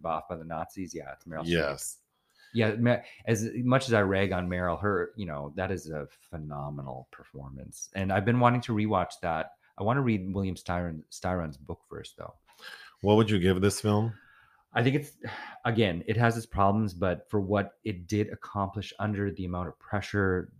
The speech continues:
Speaker 1: that it was under to get made, I, I, it's a four star. To me, this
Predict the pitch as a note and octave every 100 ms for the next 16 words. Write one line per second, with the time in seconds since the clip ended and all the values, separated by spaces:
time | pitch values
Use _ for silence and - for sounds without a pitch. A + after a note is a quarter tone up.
0 | F2+ F#2 F2+ E2+ D2+ - _ _ _ -
1 | A#2 G#2 F#2+ F#2+ G2+ A#2 A2 F#2+ - F#2
2 | F2 - G2 F#2+ - G#2+ - F#2+ G2 F#2+
3 | - F2 E2+ D#2 D#2 B2 A#2+ A#2+ A#2 G#2+
4 | G#2 - -